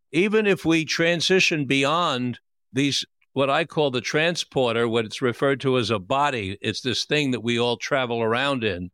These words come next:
even if we move beyond this material body to a robotic body or some other kind of body, given that w-, in time, before we move beyond the body, we've been able to amass and download the information and the consciousness,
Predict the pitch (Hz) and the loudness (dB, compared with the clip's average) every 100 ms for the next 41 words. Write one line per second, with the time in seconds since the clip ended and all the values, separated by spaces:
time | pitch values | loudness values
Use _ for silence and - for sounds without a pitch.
0 | _ _ _ 175 208 233 208 180 180 165 | _ _ _ 0 2 2 2 2 2 4
1 | 175 185 143 151 139 147 170 160 127 - | 4 4 2 0 2 2 0 0 -4 -2
2 | 139 - 135 127 170 170 156 131 107 143 | -2 0 -2 -2 0 2 4 2 0 0
3 | 156 143 104 - 120 120 123 113 135 147 | 2 0 -2 0 2 4 2 2 2 2
4 | 139 101 131 127 123 117 - 135 135 135 | 0 0 0 2 0 0 0 0 2 0
5 | 123 143 127 104 98 147 160 110 87 - | -2 -2 -2 -2 0 0 0 -2 -4 -10
6 | _ _ - 190 214 202 131 147 _ _ | _ _ -2 0 2 0 -2 -8 _ _
7 | _ 127 123 135 147 143 139 - 165 196 | _ -2 -2 -2 -2 -2 -2 -2 0 2
8 | 190 120 110 120 _ - 160 - 160 165 | 2 0 -2 -6 _ -6 -4 0 2 2
9 | 160 143 120 175 156 151 139 139 127 113 | 2 0 2 2 2 0 0 0 -2 0
10 | 156 175 143 107 117 _ _ _ 135 135 | 2 2 2 -2 -6 _ _ _ -2 0
11 | 147 147 165 160 147 - 147 135 101 - | 2 2 2 0 -2 0 2 2 0 -8
12 | _ _ - 131 139 156 170 - - 139 | _ _ -2 0 0 0 0 0 -2 -2
13 | 127 135 156 175 156 139 131 123 139 160 | 0 0 2 2 2 2 0 0 0 -2
14 | 143 143 147 175 - 151 131 123 - 156 | 0 0 2 0 0 0 0 -2 -2 0
15 | 202 - 156 - 120 107 | 0 0 -2 0 -2 -2